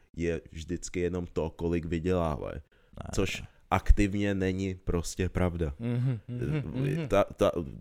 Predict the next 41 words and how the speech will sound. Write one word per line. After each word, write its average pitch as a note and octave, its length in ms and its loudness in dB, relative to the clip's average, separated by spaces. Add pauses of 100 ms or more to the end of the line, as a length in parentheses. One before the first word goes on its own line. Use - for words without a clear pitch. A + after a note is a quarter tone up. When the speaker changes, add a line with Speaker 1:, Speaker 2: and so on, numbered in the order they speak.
Speaker 1:
tu G#2+ 140 4
holku G2+ 380 4
můžeš G2 360 -2
zbalit, F2+ 420 2
i D2 80 -2
když F2 240 0
seš E2+ 200 0
broke F2 420 2
jak F#2 160 -6
svině. F#2 320 -2
Speaker 2:
Jo, - 640 -14
Speaker 1:
Samozřejmě, C#3 560 8
Speaker 2:
jo, F2+ 100 4
Speaker 1:
když G2 220 4
Speaker 2:
no. A#2 60 0
Speaker 1:
máš A2 360 0
love, G#2 320 4
Speaker 3:
I've G2+ 100 -6
seen C3+ 220 -10
it. B2+ 40 -10
Speaker 1:
tak G#2 240 0
to, A2+ 260 4 (180)
tak - 220 0
to A2 140 2
pomáhá. A2+ 640 6 (140)
Speaker 2:
Jo, A#2+ 160 6
je B2 120 8
to, A#2+ 40 8
Speaker 1:
Sto C#3 160 12
pro. A2 240 10
Speaker 2:
je, A#2 120 6
je A#2 140 6
to C#3 140 4
nějaký A#2+ 420 4
buff, F#2+ 460 4
Speaker 1:
Jo, B2 160 8
Speaker 2:
nějaký G#3 200 6
Speaker 1:
je-, G#2+ 80 6
Speaker 2:
buff G2+ 260 2
tam G2+ 240 0
je. F#2+ 180 -2